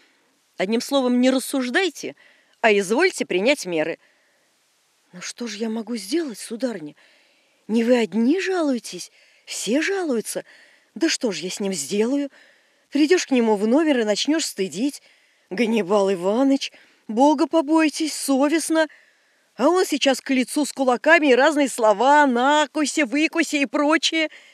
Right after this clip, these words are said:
Безобразие! Проснётся утром и давай ходить по коридору в одном, извините, нижнем, а то возьмёт револьвер в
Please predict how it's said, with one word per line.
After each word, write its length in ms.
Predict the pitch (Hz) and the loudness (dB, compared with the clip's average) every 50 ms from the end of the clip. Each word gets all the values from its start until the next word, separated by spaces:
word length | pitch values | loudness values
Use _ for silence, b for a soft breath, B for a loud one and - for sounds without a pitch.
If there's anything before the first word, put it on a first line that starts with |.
| b b b b | b b b b
Безобразие! 840 | 247 240 - - 262 208 247 302 359 403 415 359 294 262 226 180 b b b b b b b b b b b b b - | -4 -2 0 0 -2 0 0 2 2 2 2 0 -2 -4 -6 -6 b b b b b b b b b b b b b 0
Проснётся 500 | 302 330 311 - 370 370 - - 320 330 | 2 2 4 2 2 0 0 2 2 4
утром 320 | 349 370 - 330 277 269 | 4 4 4 4 4 4
и 20 | |
давай 240 | 240 254 262 339 339 | 4 4 4 4 2
ходить 380 | - - 277 254 330 294 - - | 2 0 0 2 0 0 0 -2
по 80 | 285 | -2
коридору 480 | - - 269 240 247 208 320 339 311 285 | 0 0 0 0 0 0 0 0 2 2
в 60 | 226 | 0
одном, 540 | 240 220 190 247 302 320 302 285 269 254 247 | 0 0 2 2 2 4 4 2 2 2 2
извините, 600 | 240 220 214 202 208 214 226 247 294 269 - 277 | 0 -2 -6 -8 -8 -4 -2 -2 -2 -2 -4 -4
нижнем, 640 | 247 233 240 262 277 294 302 302 294 330 339 320 294 b b b b b b b b b b - | -4 -2 -2 -2 -2 -2 -4 -4 -4 -4 -4 -4 -6 b b b b b b b b b b -2
а 100 | 311 - | 2 4
то 100 | 381 349 | 6 6
возьмёт 320 | 320 285 294 302 294 - | 6 4 4 2 4 2
револьвер 640 | 262 262 247 247 240 233 202 226 269 320 339 320 | 2 2 2 2 0 0 0 2 2 2 2 2
в 100 | - - | -2 -6